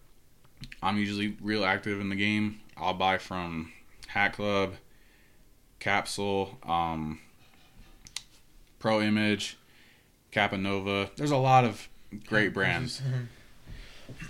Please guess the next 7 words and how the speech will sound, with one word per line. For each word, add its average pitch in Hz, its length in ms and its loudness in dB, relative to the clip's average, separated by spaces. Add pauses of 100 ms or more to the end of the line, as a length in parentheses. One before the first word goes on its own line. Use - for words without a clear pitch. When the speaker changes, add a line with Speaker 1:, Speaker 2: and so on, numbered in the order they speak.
Speaker 1:
'Cause 110 200 4
a 90 100 4
lot 127 200 8
of 127 60 6
these 123 160 4
brands 131 520 2 (880)
are, 95 480 4